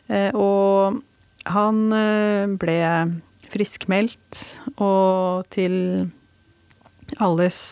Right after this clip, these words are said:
eh, store glede, eh, skrevet ut. Det var en sånn lettelse for, eh, også de ansatte som, eh, som ble veldig oppriktig, veldig glad når, eh, man så at pasienter ble friske. Samtidig så var det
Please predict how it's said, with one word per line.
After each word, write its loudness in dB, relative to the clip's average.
eh, 2
store 0
glede, 0
eh, 0
skrevet -2
ut. 2
Det 2
var 2
en -4
sånn -2
lettelse -4
for, 2
eh, 2
også -2
de 2
ansatte -2
som, 0
eh, -6
som 0
ble 2
veldig 0
oppriktig, -4
veldig 0
glad 2
når, 0
eh, 0
man -2
så -2
at -8
pasienter -4
ble -2
friske. -6
Samtidig 2
så 0
var 4
det 0